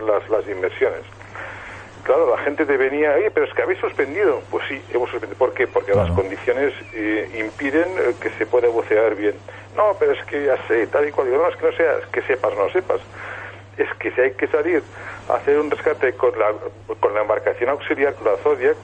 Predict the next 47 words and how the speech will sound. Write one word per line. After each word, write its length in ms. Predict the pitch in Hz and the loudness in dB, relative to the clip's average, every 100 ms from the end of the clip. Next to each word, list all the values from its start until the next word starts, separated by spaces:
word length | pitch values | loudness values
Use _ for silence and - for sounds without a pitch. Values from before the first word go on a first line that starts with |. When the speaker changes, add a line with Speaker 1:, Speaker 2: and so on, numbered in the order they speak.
| - | 0
Speaker 1:
pues 140 | 98 | 2
el 80 | 104 | 2
viento 380 | 135 156 170 165 | 0 0 0 0
te 160 | 113 | 0
puede 400 | 107 - 180 127 | -2 0 2 4
volcar 400 | 95 95 95 90 | 2 2 0 0
la 100 | 95 85 | 0 0
Zodiac. 260 | 98 95 90 - | 0 0 -2 -2
No 20 | |
es 80 | 139 | 0
el 60 | |
Speaker 2:
Claro. 180 | 160 101 | 2 4
Speaker 1:
problema 200 | 123 123 | 2 2
que 60 | 117 | 0
esté 120 | - | -2
en 60 | |
el 80 | 101 | -2
agua, 240 | 127 117 98 | 0 0 -2
sino 120 | 117 | -4
es 40 | - | -2
que 60 | 123 | 0
a 20 | |
veces 160 | 120 139 | 0 0
no 100 | 117 | -4
se 100 | - | -6
puede". 280 | - 107 90 - - - - - - - | 0 0 0 -8 -18 -18 -16 -16 -18 -6
Y 60 | - | 2
luego 340 | 190 214 226 | 4 4 4
iban 320 | 202 196 196 202 190 - | 2 0 2 2 0 0
al, 260 | 143 143 131 | 0 0 2
al, 260 | 135 127 120 | 0 0 0
al 160 | 131 123 | 2 2
centro 300 | 180 180 170 | 0 0 4
de 60 | 170 | 4
al 80 | 170 | 4
lado 280 | 175 202 - - 123 | 2 0 -2 -6 0
a 140 | 139 | 2
ver 120 | 143 - | 2 0
si 60 | 175 | 0
ellos 220 | 160 123 - | 2 0 0
podían 400 | - 135 135 135 | 0 2 2 0
salir. 340 | - 123 113 104 | 0 0 0 -2
O 80 | 101 | -2
sea, 120 | 127 | 2
las 100 | 123 | 2
condiciones 460 | 123 139 135 180 180 | 0 -2 0 2 2
son 140 | 180 | 2